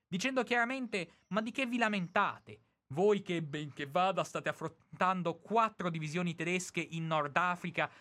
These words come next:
mentre io me ne trovo qualcosa come centocinquanta all'interno delle pianure sovietiche." Ed è questa a tutti gli effetti la situazione. Nel senso che Stalin, grazie al millenovecentoquarantacinque,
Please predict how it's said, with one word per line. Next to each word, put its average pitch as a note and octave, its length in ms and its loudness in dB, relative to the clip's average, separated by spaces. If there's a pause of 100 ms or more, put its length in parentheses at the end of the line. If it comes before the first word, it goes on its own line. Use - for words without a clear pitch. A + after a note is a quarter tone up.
mentre A3 360 0
io A#3 580 0
me D#3+ 120 -2
ne F3 140 0
trovo F#3+ 340 2
qualcosa F3 540 0
come D#3 200 -6
centocinquanta D#3 1120 -2 (200)
all'interno D#3+ 640 0
delle C#3 340 -2
pianure B2+ 580 -2
sovietiche." A#2+ 840 -8 (580)
Ed D#3 140 -8
è D3+ 100 -8
questa F#3 300 -6
a A#2 40 -10
tutti - 220 -16
gli A2 40 -6
effetti G#2+ 380 -8
la G#2 80 -8
situazione. G#2+ 720 -12 (540)
Nel D3+ 100 -2
senso G#3+ 380 -2
che E3+ 420 -4
Stalin, G3+ 720 0 (140)
grazie F#3 640 0
al D#3+ 80 -2
millenovecentoquarantacinque, F3 1500 -4